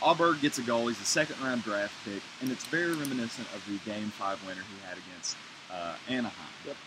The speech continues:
Speaker 1: A-, and he's only had a few goals this offseason. He's a rookie, so, uh, you just kinda, he is a rookie, correct?
Speaker 2: Yeah.
Speaker 1: I wanna make sure
Speaker 2: You know,
Speaker 1: about
Speaker 2: he
Speaker 1: that.
Speaker 2: is
Speaker 1: Uh,
Speaker 2: feeding off that.
Speaker 1: and, but he, he, he's not exactly the Gunsel of the world,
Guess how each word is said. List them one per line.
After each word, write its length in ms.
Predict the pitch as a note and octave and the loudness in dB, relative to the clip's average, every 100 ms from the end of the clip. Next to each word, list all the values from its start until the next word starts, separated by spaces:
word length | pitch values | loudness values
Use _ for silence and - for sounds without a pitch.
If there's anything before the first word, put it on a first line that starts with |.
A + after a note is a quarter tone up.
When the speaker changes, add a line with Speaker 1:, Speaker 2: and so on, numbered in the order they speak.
| - - - | -16 -10 -2
Speaker 1:
A-, 280 | A#2+ G#2 C3 | 0 0 0
and 100 | D3+ | 0
he's 140 | D#3+ | 2
only 160 | G3+ G#3 | 4 6
had 100 | E3+ | 4
a 40 | |
few 180 | D3 D#3+ | 4 0
goals 300 | C#3 A#2+ G#2+ | 2 2 2
this 140 | G2 F#2+ | -2 0
offseason. 500 | G2+ - G#2 F#2+ F#2+ | 0 0 0 0 0
He's 140 | G#2+ | 0
a 40 | A2+ | 2
rookie, 420 | B2+ D#3 - G#2 - - - | 4 2 2 -2 -2 -12 -8
so, 360 | - B2 A2+ A2 G2 | -2 2 2 2 0
uh, 300 | G2+ F#2+ F2 D2+ - - - - | 0 0 -2 -6 -10 -14 -14 -6
you 80 | D#3+ | -2
just 240 | E3 F#3 - | 0 0 0
kinda, 280 | D#3 C3 G#2+ | 0 2 2
he 80 | D3 | 2
is 120 | C#3 | 2
a 20 | G2+ | 0
rookie, 160 | G#2 - - | -4 -6 -6
correct? 200 | G#2+ A2 | 0 6
Speaker 2:
Yeah. 140 | D#3+ B2 B2+ | 8 8 4
Speaker 1:
I 60 | |
wanna 160 | D#3 D3 | 4 4
make 140 | B2 | 2
sure 180 | - B2+ | 0 4
Speaker 2:
You 80 | F3 | 8
know, 60 | |
Speaker 1:
about 80 | E3 | 10
Speaker 2:
he 80 | G3+ | 10
Speaker 1:
that. 60 | D#3+ | 8
Speaker 2:
is 160 | C3 - - - - - | 6 -2 -14 -14 -10 4
Speaker 1:
Uh, 80 | |
Speaker 2:
feeding 300 | C#4 A3+ C3+ | 10 12 10
off 180 | A2 G#2 | 6 -2
that. 420 | A2 G#2+ - - | -4 -6 -6 0
Speaker 1:
and, 380 | E3 F3 F#3 F3 | 2 4 4 4
but 140 | F3+ F#3 | 6 6
he, 160 | G3 F3+ | 4 0
he, 140 | D3+ F#3 | 0 0
he's 240 | - F#3 | 0 0
not 200 | G3+ A3 | 2 4
exactly 580 | F3 D#3+ D3+ D3 C3+ A#2 - - G#2 - | 4 6 6 6 2 0 -2 -8 -12 -6
the 60 | A#2 | 0
Gunsel 480 | B2 D3+ D3 D#3 C#3 | 6 6 6 2 2
of 80 | B2+ | 0
the 80 | |
world, 380 | B2 C3 C3+ C3 | -2 0 0 -2